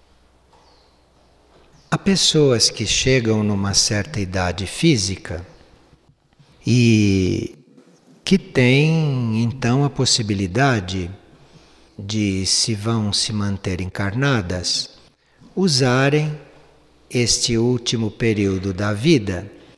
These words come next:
para se aperfeiçoar espiritualmente. Então, há muitas vidas que, quando chegam a esta idade,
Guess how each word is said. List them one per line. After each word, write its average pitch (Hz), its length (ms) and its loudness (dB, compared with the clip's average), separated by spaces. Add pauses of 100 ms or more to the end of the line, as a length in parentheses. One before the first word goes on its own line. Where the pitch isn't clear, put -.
(280)
para 139 220 2
se - 160 2
aperfeiçoar 156 1040 0 (640)
espiritualmente. 123 1300 -2 (1160)
Então, 208 500 2
há 147 140 0
muitas 147 640 2
vidas 117 840 -2 (340)
que, 120 220 -2
quando 151 340 0
chegam 107 560 0
a 98 80 -4
esta 95 260 -6
idade, 101 640 -2